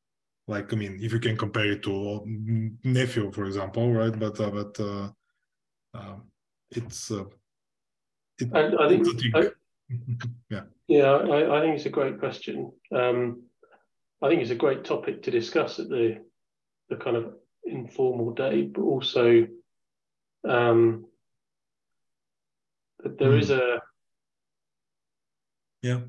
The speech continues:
Speaker 2: th-, there is a panel session, um, which is about Project Silver.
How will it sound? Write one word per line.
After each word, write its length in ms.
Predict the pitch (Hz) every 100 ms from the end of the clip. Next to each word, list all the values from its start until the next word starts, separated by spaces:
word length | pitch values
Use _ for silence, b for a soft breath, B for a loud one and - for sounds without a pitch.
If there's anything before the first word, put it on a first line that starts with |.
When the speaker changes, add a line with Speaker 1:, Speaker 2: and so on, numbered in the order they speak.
| - _ _ _ -
Speaker 2:
th-, 180 | 107 -
there 140 | 135
is 100 | 139
a 40 |
panel 440 | 131 - 151 135 113
session, 600 | - 110 - - 67 - _ _ _ _ _ -
um, 480 | 117 113 113 107 104 _ _ _ _ _ _ _ -
which 160 | 107
is 100 | 147
about 260 | 170 190 180
Project 320 | 160 143 -
Silver. 540 | - 131 117 - 104